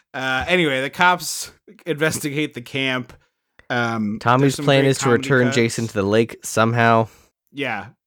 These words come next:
Speaker 1: He, he, he doesn't really elaborate, and that's probably for the better because this plan is stupid.
Speaker 2: When we get to the plan, I'm like, "What is your,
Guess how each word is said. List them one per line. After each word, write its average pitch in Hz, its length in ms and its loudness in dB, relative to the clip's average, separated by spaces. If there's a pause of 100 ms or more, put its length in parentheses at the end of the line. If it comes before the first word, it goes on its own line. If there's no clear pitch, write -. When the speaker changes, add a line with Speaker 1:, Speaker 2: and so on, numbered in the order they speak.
(200)
Speaker 1:
He, 151 340 -6
he, 180 180 -4
he 175 220 -4
doesn't 262 260 -2
really 208 220 0
elaborate, 156 760 2
and 147 240 -2
that's 160 220 0
probably 151 380 0
for 147 120 -6
the 131 120 -6
better 123 280 0
because 123 240 -6
this 123 140 -8
plan 120 280 -2
is 107 100 -4
stupid. 135 220 -4
Speaker 2:
When 180 120 2
we 196 120 2
get 196 240 0
to 220 100 2
the 196 80 4
plan, 226 260 2
I'm 190 80 2
like, 175 140 2
"What 196 420 2
is 220 240 0
your, 185 680 4